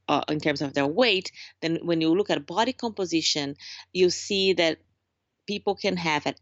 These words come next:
any given body weight or any given B M I very little muscle, um, average muscle, and a lot of muscle mass. And the same goes for fat mass. So the proportions are very different, and the proportions of muscle and fat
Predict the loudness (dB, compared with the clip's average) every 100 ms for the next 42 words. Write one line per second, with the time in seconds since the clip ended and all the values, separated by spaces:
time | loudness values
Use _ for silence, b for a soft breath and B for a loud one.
0 | 2 4 4 2 2 0 -2 2 0 0
1 | -4 -8 -2 -2 0 0 0 0 2 2
2 | 2 2 0 B B _ 0 4 4 4
3 | 2 0 -2 -2 -4 -2 0 -2 b b
4 | _ -2 0 0 -4 -8 -14 -8 0 2
5 | 4 2 2 -2 -2 0 0 0 -2 -2
6 | 2 4 4 4 2 -4 -6 -4 -2 0
7 | 0 -2 B B 2 2 4 2 2 4
8 | 2 2 -4 -2 -2 -2 0 0 0 -2
9 | -6 -6 -6 -10 0 4 4 2 -2 -2
10 | -2 -2 0 0 -2 0 -2 -2 B B
11 | B -4 0 2 0 -2 -8 _ -8 -6
12 | -6 -10 2 4 4 2 0 0 0 -2
13 | -2 -4 -4 -2